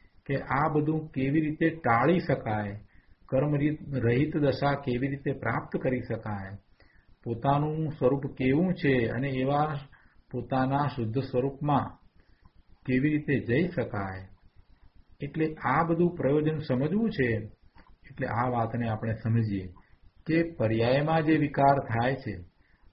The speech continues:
આપણે સમજીએ છીએ કે દ્રવ્યમાં એ વિકાર નથી થતો, દ્રવ્યમાં એ વિકાર ઘૂસતો નથી કે દ્રવ્યમાં એ ટકતો નથી,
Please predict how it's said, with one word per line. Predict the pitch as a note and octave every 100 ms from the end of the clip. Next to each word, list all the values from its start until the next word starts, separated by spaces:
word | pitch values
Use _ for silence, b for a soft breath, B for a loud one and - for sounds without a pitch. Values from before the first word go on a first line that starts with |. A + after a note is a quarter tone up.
| - _ - - - _ - - - _ - - - -
આપણે | G#2+ G#2+ A#2+
સમજીએ | B2+ C#3+ F3 F3+
છીએ | E3
કે | D#3
દ્રવ્યમાં | C#3+ G#2+ A2 A#2+ C3+ D#3 D3+
એ | D3+
વિકાર | C#3+ D3+ D3 D#3+
નથી | D#3+ G#3+
થતો, | A#2 - F2
દ્રવ્યમાં | G2 G#2+ A2+ C3+ C#3+
એ | C#3+
વિકાર | B2+ B2+ C#3 C3
ઘૂસતો | G#2+ A2 - E3 D#3+
નથી | C3 -
કે | B2+ C#3
દ્રવ્યમાં | A#2 A2 B2 B2+ C#3+
એ | D3 F#3+ - B B B B - -
ટકતો | F#3 - - F3
નથી, | A2 - G#2+